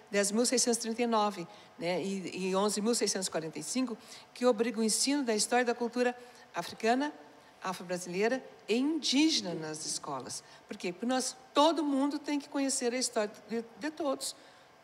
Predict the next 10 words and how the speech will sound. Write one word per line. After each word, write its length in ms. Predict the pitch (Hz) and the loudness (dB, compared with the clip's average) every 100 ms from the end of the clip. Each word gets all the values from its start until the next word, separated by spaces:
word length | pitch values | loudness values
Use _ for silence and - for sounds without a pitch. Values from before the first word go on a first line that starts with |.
| 190 | -4
Não 260 | 175 262 | 0 2
só 460 | 349 - 330 311 247 | 2 2 2 4 0
os 240 | 180 175 | -4 -6
negros, 400 | 175 160 143 143 | -4 -2 -4 -8
mas, 220 | 147 143 - | -6 -6 -6
ah, 140 | - | -12
principalmente 680 | - 185 190 170 160 180 240 - - - - | -12 -10 -6 -4 -6 -6 -10 -12 -20 -14 -4
as 180 | 220 | -4
crianças 680 | - 254 175 147 - 262 - - | -4 -4 -2 -4 -4 -6 -6 -2
brancas, 480 | 330 320 - 143 | -2 -2 -4 -6